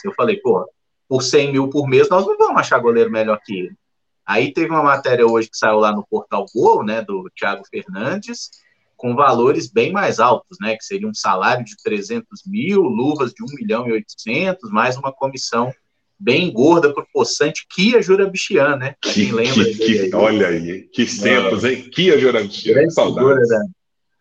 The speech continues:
Speaker 1: da M S I lá no Corinthians em dois mil e cinco, né? Dezessete anos já, bicho. Mas enfim, tamo velho. E, cara, é difícil, a gente não sabe qual é a, a,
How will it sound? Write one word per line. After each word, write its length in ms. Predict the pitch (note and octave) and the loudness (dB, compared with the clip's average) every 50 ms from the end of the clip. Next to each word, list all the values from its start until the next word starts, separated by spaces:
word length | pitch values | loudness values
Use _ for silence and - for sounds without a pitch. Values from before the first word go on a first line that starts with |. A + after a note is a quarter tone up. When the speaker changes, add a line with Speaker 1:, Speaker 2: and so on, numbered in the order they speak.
| _ _ _ | _ _ _
Speaker 1:
da 160 | A2+ A2 A2+ | 0 0 0
M 180 | B2 B2+ C3 C3 | 0 0 0 0
S 320 | C3 C3 - - - B2 | 0 0 -2 -6 -8 -6
I 120 | A#2 A#2+ A#2+ | -4 -2 0
lá 140 | A#2+ A#2+ | 0 0
no 80 | A#2 A#2+ | -2 -4
Corinthians 520 | A#2 - A#2+ A#2 A2 A2+ A2+ - A#2 A2+ | -2 2 2 2 2 2 -4 -8 -10 -10
em 80 | A#2 A#2 | -8 -4
dois 160 | A2+ A#2 A2+ | -4 -4 -4
mil 80 | A2 _ | -4 _
e 60 | B2+ | -12
cinco, 520 | C3+ - - - D#3 D#3 D#3 D3 _ _ G#2+ G2 | -12 -12 -12 -10 -8 -8 -8 -8 _ _ -16 -12
né? 200 | G#2 A2 A#2 - _ | -10 -12 -12 -12 _
Dezessete 680 | _ - A2+ G#2+ - - - - D3+ F3+ - - - D#3 | _ 0 0 0 0 -4 -4 -2 -2 -2 -2 -6 -8 -6
anos 200 | D3 C#3 C3+ - | -6 -6 -6 -8
já, 160 | G2+ F#2+ F#2+ | -8 -10 -10
bicho. 200 | F#2+ _ _ _ _ _ _ _ _ _ _ _ _ _ _ _ | -10 _ _ _ _ _ _ _ _ _ _ _ _ _ _ _
Mas 160 | A2 G#2+ G#2+ | -4 -2 -2
enfim, 300 | A#2+ A#2+ - - - _ _ | -4 -6 -8 -14 -16 _ _
tamo 220 | - A2+ A#2+ - | -2 -2 -2 0
velho. 300 | G2 F#2+ - - - - _ _ _ _ _ | 0 0 0 0 -2 -4 _ _ _ _ _
E, 340 | - A#2+ B2+ C3+ C#3 D3 D3+ | -4 0 0 2 2 2 0
cara, 460 | - - - - F#3+ D#3 A#2+ G#2+ G2 F2+ - _ _ D3 | 0 2 2 2 4 4 2 0 0 -4 -6 _ _ -2
é 40 | |
difícil, 380 | D#3+ D#3+ - - A3 A#3 A#3 F3+ | -2 -2 -2 -4 -4 -2 0 0
a 20 | |
gente 140 | B2+ A#2+ A#2+ | 0 0 0
não 80 | C3 E3 | -2 -2
sabe 260 | - - G3 F#3+ F#3+ - | 0 2 0 0 2 2
qual 180 | - G3 E3+ | 2 4 4
é 120 | C#3 C#3 C#3 | 6 6 6
a, 180 | C3+ C3 - - | 4 2 2 2
a, 280 | A2+ A2 G#2+ G#2+ G#2 | 2 2 2 0 -4